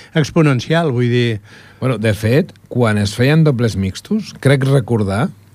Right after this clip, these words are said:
Speaker 2: no sé si algú se'n recordarà, que totes les modalitats no es feien el mateix cap de setmana. Per exemple,
Speaker 1: Clar.
Speaker 2: hi havia un campionat de Catalunya juvenil, eh, juvenil a Leví, no? Que és el que lliga, eh?
Speaker 1: Sí, sí.
Speaker 2: A Leví juvenil. Pues,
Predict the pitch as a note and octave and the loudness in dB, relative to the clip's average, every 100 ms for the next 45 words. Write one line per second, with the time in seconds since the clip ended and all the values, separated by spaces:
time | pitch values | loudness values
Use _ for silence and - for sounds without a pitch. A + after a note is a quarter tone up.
0 | - F#2+ F2 F2+ F#2 F2+ F2+ E2+ E2+ G2 | -8 -6 -4 -4 -2 -2 0 -2 0 0
1 | F#2 G#2 F2 G#2 F#2 F2 G2+ F2+ G2 C3+ | 2 2 2 0 0 0 2 2 0 -2
2 | - - - - - - - - - - | -6 -20 -20 -20 -20 -20 -20 -20 -20 -20
3 | - - - A#2+ A#2 A2 - - _ - | -20 -18 0 2 4 2 -4 -18 _ -10
4 | - C3+ A2+ E3 D#3 C#3+ C3+ C3+ B2+ A#2 | 0 0 2 2 2 0 0 0 -2 -4
5 | A#2+ A2+ D#3 - D3 A#2 A2 G#2 F#2+ E2+ | -4 -2 -4 -2 -2 -2 -2 -4 -6 -6
6 | G2+ F2+ F#2 F#2 G2+ G2+ D#2+ G2+ G2 B2 | -6 -6 -4 -2 -2 -2 -2 -4 -2 0
7 | A#2 A#2+ G#2+ B2+ C3+ B2+ C3 B2 A#2+ A#2 | 2 4 4 4 2 2 0 0 0 0
8 | A#2 C3 D#3 C3 B2+ A#2 C3 F3 G#3 - | 0 2 2 2 2 2 2 4 2 0
9 | B2+ A#2 A2+ G#2+ G#2+ G#2 G2+ G2 F#2+ F#2 | -4 -2 0 0 0 0 0 0 -2 -2
10 | F2 F2 - A2 A#2 A2+ D3 D#3+ A#2 G2 | -4 -6 -4 0 4 4 4 4 2 -2
11 | D2 - C3 A#3+ - G2+ G2 E2+ F#2+ F2 | -6 -2 0 0 -4 -6 -4 -2 -2 -2
12 | F2 D#2 G#2 D3 C3 G2+ A2 G#2+ A2 A#2 | -2 -2 2 2 2 0 -2 0 0 2
13 | D#3 D#3 B2+ G#2+ F2+ - - - B2 A2+ | 4 2 0 -2 -6 -10 -20 -8 -4 -4